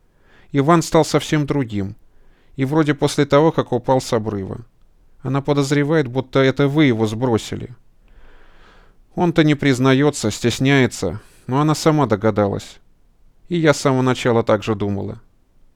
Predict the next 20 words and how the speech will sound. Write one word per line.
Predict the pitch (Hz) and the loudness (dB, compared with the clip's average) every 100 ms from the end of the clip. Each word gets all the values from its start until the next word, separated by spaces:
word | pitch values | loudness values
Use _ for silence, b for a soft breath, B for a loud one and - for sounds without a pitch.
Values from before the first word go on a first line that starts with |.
| _ _ _ _ _ | _ _ _ _ _
«Да | 135 | -2
ерунда | 113 123 127 127 120 | 0 2 2 2 2
это | 104 101 98 | 2 0 -6
все», | - 101 | -8 -12
сказал | - 104 98 98 | -8 -8 -6 -6
Васильев. | 104 101 104 98 107 - _ _ _ _ - - | -6 -8 -12 -12 -14 -18 _ _ _ _ -20 -18
«Додумались, | 113 131 131 151 139 127 | 2 2 4 2 4 2
что | - - | 0 -2
мы | 123 127 | 0 2
Верке | 135 123 127 | 0 0 -4
семью | - 131 139 | -2 -2 0
разбиваем. | 151 120 110 107 101 95 101 _ - _ _ _ _ | 0 0 0 0 0 -2 -10 _ -20 _ _ _ _
Пусть | 147 - | -6 -4
со | |
своим | 139 151 139 | 0 2 4
идиотом | 131 131 139 123 | 2 2 2 0
сама | 110 131 127 110 | 0 0 0 0
объясняется». | 98 101 - 101 95 95 - 120 - _ _ _ _ _ - - _ _ - | -2 -4 -4 -4 -6 -8 -14 -20 -20 _ _ _ _ _ -20 -20 _ _ -4
«Не | 135 | 0
ерунда. | 147 156 170 147 139 101 | 2 4 2 4 4 4